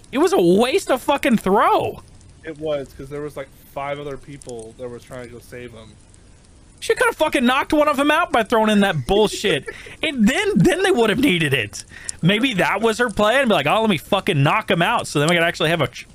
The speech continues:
Speaker 1: fucking reason to use this shit." Fucking idiot. <laughs>
Speaker 2: Oh my gosh.
Speaker 1: Like, it's a difference when you want a character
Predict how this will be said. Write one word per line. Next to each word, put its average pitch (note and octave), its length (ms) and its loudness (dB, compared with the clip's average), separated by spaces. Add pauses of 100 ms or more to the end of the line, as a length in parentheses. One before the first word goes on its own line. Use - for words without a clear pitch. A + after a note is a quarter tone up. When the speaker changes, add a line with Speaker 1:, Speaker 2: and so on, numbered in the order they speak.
Speaker 1:
fucking E3+ 300 -2
reason F3+ 380 2
to D3 60 2
use E3+ 360 2
this A#2 160 -2
shit." A2+ 400 -4 (880)
Fucking F#3+ 540 -4
idiot. E3 560 -4
<laughs> - 60 -4 (720)
Speaker 2:
Oh - 220 -2
my B3+ 220 -4 (300)
gosh. C3+ 840 -4
Speaker 1:
Like, A3+ 180 0
it's E4 140 -2
a G#3 80 0
difference F#3 480 -2
when D3+ 120 2
you D#3+ 120 2
want F#3 120 0
a C3+ 40 -6
character D#3 580 0